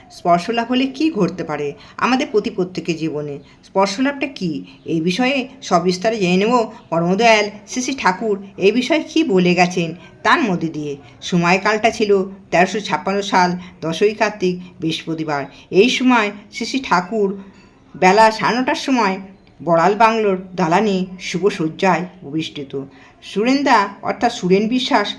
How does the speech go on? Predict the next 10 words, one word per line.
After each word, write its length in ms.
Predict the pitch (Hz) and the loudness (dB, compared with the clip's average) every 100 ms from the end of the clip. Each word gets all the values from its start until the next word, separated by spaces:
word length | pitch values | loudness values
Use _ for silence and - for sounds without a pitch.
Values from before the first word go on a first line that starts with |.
| - | -4
তিনি 160 | 254 269 | -2 0
ঠাকুরকে 320 | 190 202 196 | 0 0 -2
জিজ্ঞাসা 360 | 214 175 175 208 | -4 -4 -4 -4
করলেন, 380 | 202 208 175 160 - - - | -2 -2 -2 -4 -12 -20 -2
"আপনার 380 | - 180 240 269 269 | 0 2 2 0 0
পুণ্যপুঁথি 480 | 208 208 202 247 269 | 0 0 -2 -4 0
গ্রন্থে 360 | 180 202 226 | 2 2 0
পাওয়া 300 | 240 165 170 | 2 2 4
যায় 260 | 180 214 185 | 4 2 2
যে 300 | 196 220 | 2 2